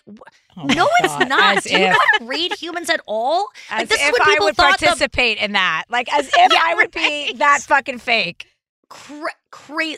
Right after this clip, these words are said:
Speaker 1: I mean, they clearly don't know anything about you. Have never, you know, it's just people love to just be cynical. It's like the same people that thought that the Will Smith slap was fake. I'm just like, have you, do you know how to read pe-, both the reactions afterwards from those people?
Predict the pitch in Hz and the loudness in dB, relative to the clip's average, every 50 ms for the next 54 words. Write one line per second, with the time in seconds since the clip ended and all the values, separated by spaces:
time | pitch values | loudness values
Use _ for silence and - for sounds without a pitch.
0 | - - - 285 311 302 247 302 262 - - 339 339 339 330 359 285 294 277 269 | -10 -8 -8 -6 -6 -8 -8 -10 -12 -12 -12 -10 -10 -8 -8 -6 -4 -4 -4 -6
1 | 214 - 247 240 233 226 226 220 - 226 233 233 240 226 233 233 226 202 202 196 | -6 -8 -6 -4 -4 -4 -6 -6 -8 -8 -8 -8 -8 -10 -10 -8 -6 -4 -4 -2
2 | 196 190 190 190 190 185 165 196 190 175 185 185 180 - _ - - - _ - | -2 -2 -4 -6 -8 -8 -6 -8 -6 -4 -4 -6 -6 -8 _ -20 -20 -20 _ -18
3 | 226 202 196 208 185 175 175 170 - _ - - 185 180 233 247 - - 277 - | -14 -10 -8 -6 -4 -4 -6 -6 -8 _ -12 -10 -6 -4 -4 -4 -4 -6 -8 -8
4 | - - _ - - _ - 302 311 277 339 320 269 233 247 233 233 233 247 233 | -10 -14 _ -20 -16 _ -6 -6 -4 -4 -4 -6 -4 -2 0 0 0 0 -2 -6
5 | 233 233 190 - - 226 190 190 208 208 180 - - - - - - 170 143 214 | -10 -18 -16 -14 -14 -12 -8 -8 -8 -8 -8 -10 -14 -18 -18 -20 -18 -14 -12 -10
6 | 202 196 - - - 208 196 196 - - 175 165 165 165 170 _ - 240 - - | -10 -10 -10 -10 -10 -10 -10 -12 -12 -10 -10 -10 -10 -10 -12 _ -10 -8 -6 -6
7 | 311 277 277 254 - - 302 311 359 392 427 427 339 285 214 233 214 214 208 _ | -6 -6 -6 -8 -6 -4 -4 -4 -4 -4 -6 -6 -6 -4 -4 -2 -2 -2 -2 _
8 | - 190 196 - - 175 - _ _ _ _ _ - 196 - _ _ - 175 175 | -4 -4 -4 -4 -8 -16 -16 _ _ _ _ _ -12 -12 -12 _ _ -18 -12 -8
9 | 196 185 190 - - 190 190 180 170 - _ _ _ _ _ - - - - 180 | -8 -8 -8 -8 -10 -8 -8 -8 -8 -8 _ _ _ _ _ -16 -14 -10 -4 -2
10 | 175 160 170 - 170 175 - - - - 165 160 180 196 - - - 233 247 - | -2 -2 -2 -4 -8 -12 -12 -12 -10 -10 -8 -8 -8 -10 -12 -12 -14 -12 -8 -6
11 | 285 277 - - _ _ _ _ _ _ _ _ _ - - 254 330 - - 381 | -6 -6 -8 -10 _ _ _ _ _ _ _ _ _ -12 -10 -8 -8 -6 -4 -4
12 | 440 554 539 403 294 269 - 330 349 359 294 196 175 196 202 202 233 226 - - | -4 -4 -4 -4 -4 -2 -2 0 0 -2 -2 -4 -6 -10 -8 -10 -10 -14 -14 -10
13 | - - 311 381 - - 359 349 330 - - - - 285 - - - 233 247 - | -4 -2 0 0 0 -2 -4 -2 -2 -2 -2 -4 -6 -10 -6 -2 -2 -2 -2 -2
14 | - 269 254 220 226 220 214 - 226 214 214 208 - 240 247 - 226 214 208 - | -4 -8 -6 -6 -8 -10 -10 -10 -12 -12 -12 -12 -10 -12 -10 -8 -6 -8 -8 -8
15 | - | -12